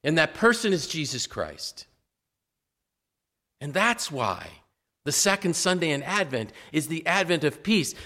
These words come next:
that we might be preparing our hearts to truly embrace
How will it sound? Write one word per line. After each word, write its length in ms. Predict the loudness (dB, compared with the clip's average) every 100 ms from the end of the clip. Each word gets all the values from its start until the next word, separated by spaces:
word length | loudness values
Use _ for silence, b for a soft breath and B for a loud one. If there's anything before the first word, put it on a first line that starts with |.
| 2
that 140 | 2
we 200 | 4 0
might 200 | 2 2
be 120 | 0
preparing 760 | -4 -2 -2 -2 0 2 4 2
our 180 | 0 -2
hearts 840 | -2 0 4 4 2 -6 -10 -10 -12 _ _ _ _ -4
to 140 | -4
truly 840 | -4 -4 -2 2 2 2 0 -2 -2
embrace 1200 | -2 -2 2 4 6 4 2 -4 -6 -6 -8